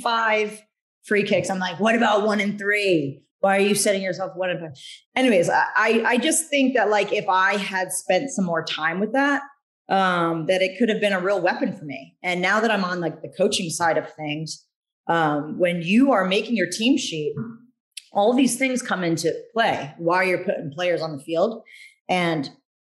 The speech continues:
to just have Megan Rapinoe's ability to, like, bend corners with speed, um, uh, and, and free kicks as well, I, I just think is such an asset of hers.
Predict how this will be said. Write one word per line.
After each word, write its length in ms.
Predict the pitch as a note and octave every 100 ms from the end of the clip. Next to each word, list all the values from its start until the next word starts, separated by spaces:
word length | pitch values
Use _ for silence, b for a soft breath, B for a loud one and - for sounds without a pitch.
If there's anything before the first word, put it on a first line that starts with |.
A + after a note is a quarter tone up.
| _ _ _ _ - -
to 120 | G#3+
just 200 | G3+ G3+
have 420 | - F#3+ F#3 F#3
Megan 260 | F3+ F3+ F3+
Rapinoe's 520 | E3+ - F#3 F3 E3+
ability 440 | D3+ E3+ E3 E3 E3
to, 160 | -
like, 360 | D#3 D3+ - -
bend 360 | F3 E3+ F3
corners 420 | - F3 F3 E3+ C#3+
with 240 | D#3 F3+
speed, 680 | - - F3+ E3+ F3 F3 - _ _ _ _ _ _ _ _
um, 480 | F3 F3 E3+ E3 - B B B B _
uh, 140 | D#3 D3+
and, 400 | B2 D#3+ E3+ D#3 F3
and 120 | E3
free 280 | - F#3+ F3+
kicks 280 | F#3 F#3+ E3+
as 120 | C#3
well, 480 | D3+ D3+ D#3+ A3 A#3
I, 180 | F3 E3+
I 100 | F3
just 160 | E3 -
think 220 | F#3+ D#3+
is 180 | D#3 -
such 180 | E3
an 140 | F3 D3
asset 500 | D3+ D3 - F3+ F3+
of 80 | F#3 F#3
hers. 520 | E3+ E3 G#3 A#3 -